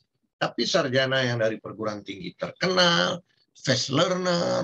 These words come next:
semangat kerjanya namanya spirit. Spirit kerjanya tinggi, segala dia bisa belajar sendiri, ya paling training-training sedikit lah. Itu nggak akan pernah nganggur.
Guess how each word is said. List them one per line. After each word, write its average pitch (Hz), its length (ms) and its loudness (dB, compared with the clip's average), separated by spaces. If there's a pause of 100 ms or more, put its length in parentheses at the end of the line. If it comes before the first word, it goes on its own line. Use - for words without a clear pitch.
semangat 123 480 2
kerjanya 120 640 -4
namanya 107 240 -4
spirit. 156 480 -2 (640)
Spirit 123 400 0
kerjanya 131 560 -2
tinggi, 180 640 -2 (480)
segala 127 480 0
dia 131 160 -2
bisa 123 240 0
belajar 113 400 -2
sendiri, 160 640 0
ya 101 160 0
paling 110 320 -2
training-training 110 640 -4 (400)
sedikit 127 480 -4
lah. 123 80 -8 (640)
Itu 156 400 2
nggak 135 240 2
akan 156 240 -2
pernah 170 320 0
nganggur. 175 640 0